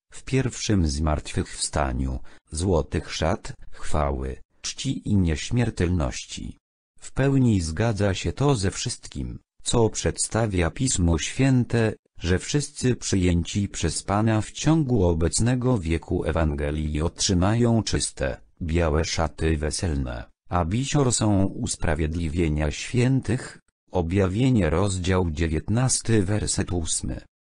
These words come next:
Ta szata figuralnie przedstawia usprawiedliwienie, przykrycie naszych wad,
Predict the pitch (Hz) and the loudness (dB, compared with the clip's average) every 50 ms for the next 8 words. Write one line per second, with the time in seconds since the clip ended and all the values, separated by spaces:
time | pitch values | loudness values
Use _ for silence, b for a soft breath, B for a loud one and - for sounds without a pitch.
0 | _ - - 101 98 92 - - 110 110 107 - 104 101 98 - - 123 117 92 | _ -4 -2 0 0 0 0 0 0 -2 0 0 0 0 0 0 -2 -2 -2 0
1 | 87 80 76 73 71 69 69 73 73 73 - - - - 87 - - - - 110 | 0 2 2 2 0 0 0 0 0 0 0 0 0 -2 0 0 -4 -2 0 0
2 | 117 107 98 98 92 82 80 - - 101 85 - - - 82 82 80 90 80 87 | 0 0 2 2 2 2 2 0 0 -2 -4 -2 -2 0 0 2 0 0 -2 -2
3 | 85 78 78 95 107 110 101 87 71 69 69 67 71 - _ _ - - - 117 | -2 -2 2 2 4 4 4 4 2 0 -2 -4 -8 -12 _ _ -8 -2 -2 -2
4 | - - - 76 69 - - 95 82 82 87 90 87 - - 98 82 80 71 76 | 0 0 -2 -2 -2 -2 -2 0 2 2 2 2 2 0 0 -2 -2 -2 -2 -4
5 | 65 60 - - _ - - - | -4 -6 -8 -12 _ -18 -20 -20